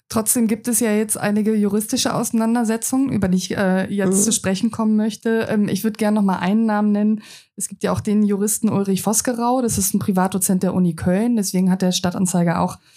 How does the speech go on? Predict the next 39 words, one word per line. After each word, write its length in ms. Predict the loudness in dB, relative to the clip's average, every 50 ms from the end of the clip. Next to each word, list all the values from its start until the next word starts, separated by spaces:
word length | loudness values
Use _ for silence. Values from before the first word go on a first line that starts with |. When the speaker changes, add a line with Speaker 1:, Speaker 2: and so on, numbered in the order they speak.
| -20 -20 _ _
Speaker 1:
äh, 100 | -4 -2
recherchiert. 580 | 0 0 2 2 2 0 2 2 0 0 0 -2
Die 100 | -2 -2
Uni 200 | 0 0 0 -2
prüft 380 | -2 0 0 0 0 -2 -4
übrigens 400 | -4 -2 0 0 2 2 2 0
ja 80 | -2 -2
gerade, 300 | 0 0 0 0 0 -2
ob 100 | -2 -2
sie 100 | 0 0
ihm 60 | 0
diesen 220 | 2 2 0 0
Status 360 | 0 0 0 0 0 0 -2 0
entziehen 460 | 0 0 0 0 0 0 2 0 0
kann, 240 | -2 -2 -2 -2 -2
auch 160 | -2 -2 0
weil 120 | 0 0
er 60 | 2
seit 200 | 2 0 0 0
Jahren 220 | 0 0 2 4 4
nicht 140 | 2 2 0
mehr 120 | 0 0
unterrichtet 520 | 2 2 2 2 0 0 0 -2 -2 0
hat. 260 | 0 -2 -2 -4 -8 _ -20 -20 -18 -18 -18 -20 _ _
Aber 260 | -4 -2 0 0 0 0
natürlich 460 | 0 -2 -2 -2 0 0 0 0 -2
auch 280 | -2 0 0 0 0 0
wegen 160 | 0 2 2
seiner 240 | 2 2 2 2 0
Teilnahme. 640 | 0 0 0 2 2 2 2 2 2 2 0 0 -2 -6 -12 -20 -20 _ _
Wie 160 | -2 0 0 2
war 160 | 0 0 0
denn 160 | 0 0 0
seine 280 | 0 0 0 -2 0 0
Rolle 260 | 0 2 2 2 0
eigentlich 260 | 0 0 -2 0 0
bei 80 | 0 2
dem 160 | 2 2 2
Treffen? 440 | 0 -2 -4 -6 -6 -8 -10 -12